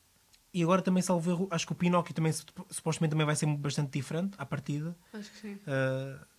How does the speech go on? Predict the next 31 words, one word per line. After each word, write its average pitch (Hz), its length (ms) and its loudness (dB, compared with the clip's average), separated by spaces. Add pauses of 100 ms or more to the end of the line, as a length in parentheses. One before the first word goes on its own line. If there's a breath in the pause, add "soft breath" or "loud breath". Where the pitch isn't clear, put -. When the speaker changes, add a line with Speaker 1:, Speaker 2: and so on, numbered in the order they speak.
(200)
Speaker 1:
acho 139 120 -10
que - 40 -12
vai 147 80 -4
ser, 156 120 -2
o, 147 280 -6
portanto, 139 440 -6 (200)
realizado 143 340 -2
pelo 139 300 0
Robert 139 340 2
Zemeckis 151 640 -2
e 139 80 -2
acho 131 140 -4
que - 100 -16
vai 139 120 -2
ser 139 180 -6
assim 139 160 -6
Speaker 2:
Uhum. 135 140 -4
Speaker 1:
um, 135 60 -8 (1160 loud breath)
su-, - 200 -12
supostamente 180 480 0
vai 175 100 2
ser 180 100 0
assim 170 140 0
uma 170 140 2
coisa 160 260 2
mais, 151 480 0 (520)
mais, 160 200 0
mais 160 220 2
diferente 156 420 0
no 147 80 -2
contexto 139 400 -4